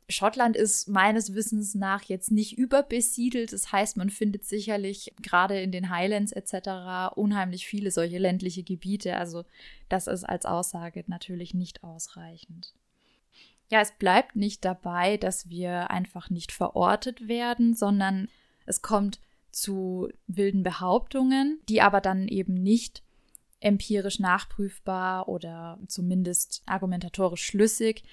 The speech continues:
dargelegt werden, sondern es werden w-, äh, wirklich Behauptungen aufgestellt, um das vorher Behauptete nochmal zu unterstützen. Also bei der Bundeslade zum Beispiel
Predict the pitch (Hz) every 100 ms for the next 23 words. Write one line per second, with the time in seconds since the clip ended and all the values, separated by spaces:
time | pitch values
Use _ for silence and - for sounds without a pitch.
0 | - - - 185 214 220 220 220 208 202
1 | 208 196 190 190 190 190 185 185 - _
2 | - 175 196 - 190 220 214 196 185 -
3 | 202 214 - 180 175 175 - 180 196 233
4 | 254 240 - 226 220 226 - - - 254
5 | 269 320 339 _ - 208 - 226 240 277
6 | 269 247 208 196 214 233 226 220 220 -
7 | 208 214 214 208 208 196 - 185 - -
8 | 160 156 _ _ _ _ - 190 196 185
9 | 180 185 185 180 226 285 285 233 226 226
10 | 233 - 214 208 190 214 - - 202 202
11 | 202 202